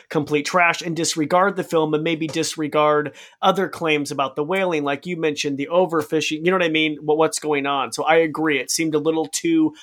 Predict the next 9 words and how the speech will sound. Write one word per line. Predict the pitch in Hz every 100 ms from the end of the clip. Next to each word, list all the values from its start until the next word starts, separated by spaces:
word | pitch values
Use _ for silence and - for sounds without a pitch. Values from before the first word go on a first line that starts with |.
| -
far | - 170 156 151
one-sided. | 143 143 139 - 143 139 139 135
I | 143
think | - 185 170
there | 147
could | - -
have | 190
been | 160 160
a | 147